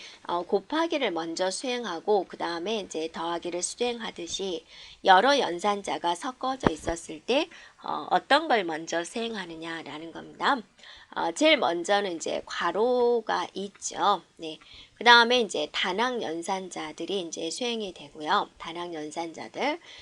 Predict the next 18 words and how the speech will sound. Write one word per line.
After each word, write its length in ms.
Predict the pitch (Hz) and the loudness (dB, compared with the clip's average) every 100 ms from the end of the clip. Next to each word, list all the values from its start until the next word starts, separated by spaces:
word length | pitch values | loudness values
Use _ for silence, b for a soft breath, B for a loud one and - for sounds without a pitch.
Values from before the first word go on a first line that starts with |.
| B - | B -4
그 80 | 202 | 8
다음에 540 | 226 220 202 233 254 | 10 10 8 6 4
이제 480 | 175 - 160 170 - - | 2 -4 -8 -8 -10 -6
곱셈, 640 | 202 185 - 202 170 151 _ _ _ _ _ _ _ _ _ 185 | -4 -4 0 2 2 -4 _ _ _ _ _ _ _ _ _ -8
네, 200 | 170 160 | -6 -4
나눗셈, 720 | 170 180 196 185 196 247 262 | 0 0 0 -4 -2 -2 -2
곱셈, 480 | 185 180 - 196 185 | -6 -8 -4 -4 -2
나눗셈, 640 | 165 165 175 - 247 262 | -4 -4 -8 -4 -2 -2
나머지 480 | 196 170 185 196 190 | -6 -6 -4 -4 -4
연산자, 580 | 156 160 170 170 190 190 B B B | -10 -10 -12 -10 -12 -16 B B B
덧셈, 460 | - 185 - 233 233 | -2 -2 4 2 2
뺄셈 500 | 240 240 233 180 160 | 2 2 0 -6 -6
이런 300 | 175 175 170 | -4 -2 -4
이제 180 | 165 156 | -6 -6
산술 640 | - 294 285 302 302 294 | -4 -6 -4 -6 -4 -4
연산자가 720 | 185 180 165 190 185 151 151 151 | -6 -8 -6 -6 -6 -6 -6 -6
있다라는 600 | 165 - 185 180 160 160 | -8 -6 -6 -6 -10 -14
거죠. 360 | 170 - 226 | -14 -4 -2